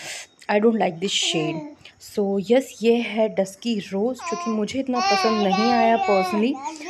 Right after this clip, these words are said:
अगर मैं बात करूँ तो कुछ shades हैं जो रे-, red पर भी इसमें अच्छे लग रहे हैं। So ये था dusky rose। अ,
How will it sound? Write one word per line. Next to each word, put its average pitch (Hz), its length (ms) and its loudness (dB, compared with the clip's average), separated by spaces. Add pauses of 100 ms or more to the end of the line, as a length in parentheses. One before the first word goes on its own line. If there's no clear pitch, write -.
(220)
अगर 190 180 2
मैं 208 180 0
बात 185 320 -2
करूँ 196 220 -2
तो 240 100 -4
कुछ 302 260 -6
shades 277 380 -2
हैं 240 420 0
जो 240 180 2
रे-, 196 260 0
red 202 220 0
पर 220 260 2
भी 233 200 -4
इसमें 220 260 -4
अच्छे 202 260 -2
लग 180 160 -4
रहे 185 120 0
हैं। 214 260 -4 (520)
So 190 380 0 (180)
ये 240 160 4
था 214 420 -4 (400)
dusky 196 520 -2
rose। 262 500 2 (640)
अ, 220 60 -6